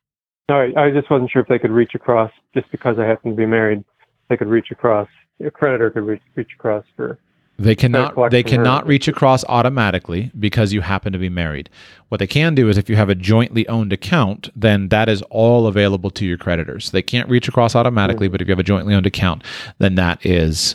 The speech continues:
Speaker 2: um, then that is exposed potentially.
Speaker 1: Okay.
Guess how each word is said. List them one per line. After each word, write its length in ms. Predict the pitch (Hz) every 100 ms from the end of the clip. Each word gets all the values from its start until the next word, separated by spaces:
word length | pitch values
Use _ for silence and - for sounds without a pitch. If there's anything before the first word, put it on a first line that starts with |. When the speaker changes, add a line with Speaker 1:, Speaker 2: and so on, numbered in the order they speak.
| 302
Speaker 2:
um, 420 | 80 73 69 67
then 200 | - 92
that 180 | 87 82
is 160 | 80 78
exposed 520 | - - - - -
potentially. 500 | - 73 - - - - _ _ _ _ _ _ _ _ _ _ _ _ _ _ -
Speaker 1:
Okay. 240 | 165